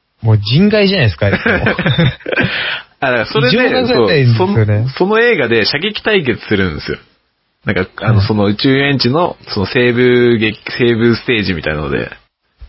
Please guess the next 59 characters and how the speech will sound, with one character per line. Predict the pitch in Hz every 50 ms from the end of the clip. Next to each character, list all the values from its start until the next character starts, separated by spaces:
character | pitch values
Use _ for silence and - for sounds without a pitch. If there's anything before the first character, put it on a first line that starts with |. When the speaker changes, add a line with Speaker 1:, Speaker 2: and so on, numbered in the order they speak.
| _ _ _ _
Speaker 1:
は | - - 131
い | 120
は | 110 110 104
い | 101
は | 95 95 95
い。 | 82
Speaker 2:
そ | - - 101 98
う、 | 95
こ | - - 95 95 92 90 90 87 85 80 - -
う、 | - _ -
缶 | - - 156 143 131 120 117
を、 | 123 135 127 101 76 62 - - - - - - - - 120 -
そ | -
の、 | 95 90
Speaker 1:
あ、 | - - 165 80
Speaker 2:
先 | - - 226
の、 | 208 220 226 233
Speaker 1:
あ | 240 247 254 254 262
ー、 | 247
そ | - 247 247
れ | 262 269
も | 277 277 277
な |
ん | 151
か、 | 170
Speaker 2:
ど |
れ | - 160
だ |
け | 123 - 127 117 107 101 104 - - - - _ _ _ _ - - _ _ -
倒 | - 131 120 123
せ | 214 226
る | 147 262
か | 220 - 214
み | 202
た | 208
い | 196
な。 | 180
Speaker 1:
見 | 180
た |
気 |
が | 175 196
す | 196
ん | 196
な。 | 196 196 196 196 196 190 190 196 196 196 202 208 - _ _ _ -
は | - - - 156 139
い | 131
は | 135 131
い | 120
は | 120 120 110
い。 | 95 - - _ _ _ _ -
Speaker 2:
で、 | 127 120 117 113 110 101 92 - -
そ | - - - 101
の、 | 98 95 92 92 92
Speaker 1:
あ | 147
り | 156 185 214
ま | 220 226 220
し | 214 -
た | 175 156
ね。 | 151 147 143 143 139 135 127 120 110 110 113 127 165 208